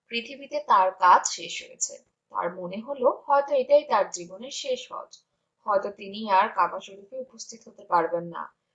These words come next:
সমবেত মানুষের উদ্দেশ্যে তিনি বললেন, "তোমরা সাক্ষী,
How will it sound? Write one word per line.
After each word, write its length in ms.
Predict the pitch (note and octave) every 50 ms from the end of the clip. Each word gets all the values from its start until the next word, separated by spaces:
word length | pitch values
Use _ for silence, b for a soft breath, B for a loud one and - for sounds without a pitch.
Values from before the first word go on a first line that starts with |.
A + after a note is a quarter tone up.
| _ _ _
সমবেত 540 | - - A#3 A#3 A3+ B3 B3+ B3 C#4+ D4 D4 -
মানুষের 400 | A3+ G3+ F#3 G3 G3+ G#3 G3 F#3+
উদ্দেশ্যে 420 | F#3+ F3+ _ - G3 G3 - B3+ B3
তিনি 260 | A3+ A3 G#3 G3+ F#3+
বললেন, 440 | F3 F3 F3+ G3 A#3 C4+ B3 G#3 F3 _ _ _ _ _ _ _
"তোমরা 320 | G3+ F#3+ F#3+ G3 G3+ G#3+
সাক্ষী, 540 | - - A3 G3+ G#3 - - - D4 -